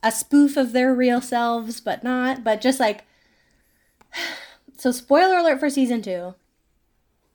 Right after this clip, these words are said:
This is a big spoiler alert. Um, these two have always been in love,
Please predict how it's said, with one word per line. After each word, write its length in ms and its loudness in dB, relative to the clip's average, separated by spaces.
This 120 -8
is 100 -10
a 60 -8
big 160 -2
spoiler 300 -4
alert. 260 -8
Um, 540 -4
these 260 4
two 140 2
have 140 2
always 280 -2
been 160 2
in 140 0
love, 400 -2